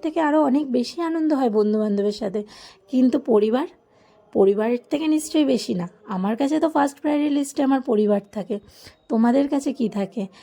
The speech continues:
প্লিজ একবার কমেন্ট বক্সে কমেন্ট করে জানিও আমায়। আর এই যে এতটা আনন্দ করেছি না আজকে, তো এই এতটা আনন্দ হয়তো আমি বাইরে গেলেও পেতাম না, কারণ আমার মনটা যে আমার পরিবারের জন্য পড়ে থাকতো। তাই ছোট ছোট আনন্দ যখন তখন আমি আমার পরিবারের সাথেই ভাগ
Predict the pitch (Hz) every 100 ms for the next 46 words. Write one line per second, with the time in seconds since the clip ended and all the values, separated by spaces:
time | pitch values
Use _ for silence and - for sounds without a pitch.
0 | _ - 233 226 226 240 254 220 196 214
1 | 220 226 - 262 - 190 190 208 226 226
2 | 196 185 190 196 185 185 202 - - -
3 | - - - - - 220 208 - - 262
4 | 269 277 254 214 269 302 285 285 285 277
5 | 277 277 269 311 294 277 - - 214 -
6 | _ - - 269 277 233 - 277 294 285
7 | 285 294 285 285 294 226 214 214 240 247
8 | 262 269 202 214 196 190 196 - - 254
9 | 262 277 269 226 226 247 247 262 262 262
10 | 220 226 233 226 214 247 247 247 196 190
11 | 202 - - 196 - - - _ 311 294
12 | 269 240 269 285 294 262 269 262 233 247
13 | - _ 240 226 269 269 269 277 262 262
14 | 262 254 233 214 226 240 - 247 254 214